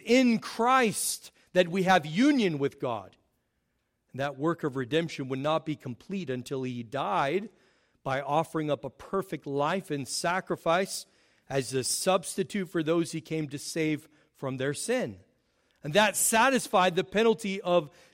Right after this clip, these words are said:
justice that God's righteousness required. And it liberated us from sin's dominion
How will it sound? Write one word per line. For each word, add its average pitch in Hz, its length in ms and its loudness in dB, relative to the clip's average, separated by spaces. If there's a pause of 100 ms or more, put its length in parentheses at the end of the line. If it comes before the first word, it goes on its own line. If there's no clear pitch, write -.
justice 170 800 2
that 170 160 -2
God's 170 320 2
righteousness 147 720 -2
required. 139 640 -4 (240)
And 151 140 -2
it 156 140 -2
liberated 185 840 6
us 175 200 2
from 170 240 -2
sin's 190 480 -4
dominion 160 720 -2